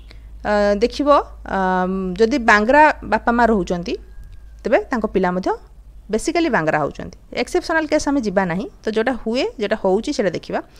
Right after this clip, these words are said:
ବାପା ମା ଯଦି ବାଙ୍ଗରା ହେଉଛନ୍ତି, ତ ପିଲା ନିହାତି ଭାବରେ ବାଙ୍ଗରା ହେବ। ବାପା ମା ଡେଙ୍ଗା ହେଉଛନ୍ତି, ତ ପିଲା ମଧ୍ୟ ଡେଙ୍ଗା ହେବ। ତ ଏଇଟା ହେଉଛି ଫିଜିକାଲ କ୍ୟାରେକ୍ଟରିଷ୍ଟିକ୍ସ ଉପରେ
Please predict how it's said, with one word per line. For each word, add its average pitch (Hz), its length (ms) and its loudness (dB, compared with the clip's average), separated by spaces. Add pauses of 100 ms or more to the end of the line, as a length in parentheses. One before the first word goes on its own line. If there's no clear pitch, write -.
(280)
ବାପା 214 220 0
ମା 247 120 0
ଯଦି 247 160 -4
ବାଙ୍ଗରା 202 340 0
ହେଉଛନ୍ତି, 220 300 -2
ତ 233 80 -2
ପିଲା 214 340 0 (360)
ନିହାତି 190 220 0
ଭାବରେ 233 160 4
ବାଙ୍ଗରା 156 320 -2
ହେବ। 147 200 -6
ବାପା 185 260 -4
ମା 220 120 2
ଡେଙ୍ଗା 202 260 0
ହେଉଛନ୍ତି, 277 280 -4
ତ 302 80 -4 (360)
ପିଲା 175 200 0
ମଧ୍ୟ 170 240 -4
ଡେଙ୍ଗା 165 280 0 (580)
ହେବ। 165 120 -4 (420)
ତ - 40 -8
ଏଇଟା 185 220 2
ହେଉଛି 220 200 0 (100)
ଫିଜିକାଲ 175 360 0
କ୍ୟାରେକ୍ଟରିଷ୍ଟିକ୍ସ 165 600 -2
ଉପରେ 214 240 -2